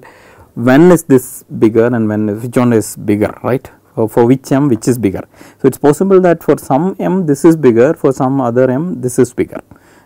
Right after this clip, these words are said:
right. We will, uh, actually show that if when m is odd, right, this, uh, this part is bigger, when m is even this part is bigger, right. So, that means the number of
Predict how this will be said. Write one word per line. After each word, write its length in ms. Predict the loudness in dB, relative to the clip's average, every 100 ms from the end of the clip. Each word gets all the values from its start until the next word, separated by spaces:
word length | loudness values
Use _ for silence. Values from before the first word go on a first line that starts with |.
| _
right. 280 | -2 -2 -6 -4
We 140 | 0
will, 300 | 2 2 0 -4 _ _ _ _ -12
uh, 80 | -12 -10
actually 380 | -6 0 0 0
show 280 | 2 2
that 320 | 4 2 0 -8
if 280 | -6 -6 -6 _
when 260 | -2 0 0
m 240 | 2 4
is 180 | 4 0 -4
odd, 480 | 0 4 6 6 2 -8 -20 -20 -20 _ _ -20 _ -4
right, 220 | 0 0 -2 -10
this, 840 | -2 0 -2 -4 -12 -10 -12 -14 -18 _ _ _ _ _ _ -6
uh, 180 | -2 0
this 200 | 0 0
part 320 | 2 2 2
is 120 | 0
bigger, 420 | -2 -4 -2 -4 -4 -16 -8
when 200 | -4 -4
m 180 | -2 -4
is 260 | -6 -10 -12 -4
even 600 | 2 4 2 0 -4 -4
this 180 | 0 0
part 260 | 0 -4 -4
is 120 | -10
bigger, 260 | -10 -12 -14 _ _ _ _ _ _ -14 -6
right. 220 | -4 -4 -8 _
So, 160 | _ -6
that 180 | -4 -4
means 280 | -6 -8
the 220 | -8 -8 -6
number 360 | -6 -4 -2
of 240 | -4 -6